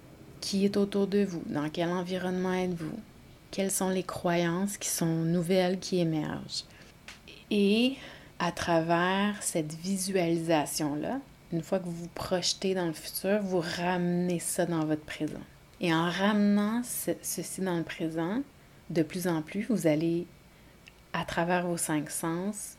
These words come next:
en méditation, en visualisation, recréer le chemin qui mène vers ce que vous désirez atteindre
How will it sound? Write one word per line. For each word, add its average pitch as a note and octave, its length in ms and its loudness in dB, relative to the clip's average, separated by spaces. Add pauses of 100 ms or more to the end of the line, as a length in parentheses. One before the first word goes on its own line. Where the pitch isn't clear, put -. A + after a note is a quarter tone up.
(600)
en E3 100 -2
méditation, D#3 880 -4 (880)
en D#3+ 140 0
visualisation, D3+ 1160 -2 (1160)
recréer F3+ 640 0
le F#3 180 4
chemin F3 720 2 (1120)
qui F3 180 0
mène E3+ 560 4
vers D3 580 0 (640)
ce - 120 -12
que D#3+ 100 -4
vous D#3 120 -2
désirez E3 460 0
atteindre - 540 -6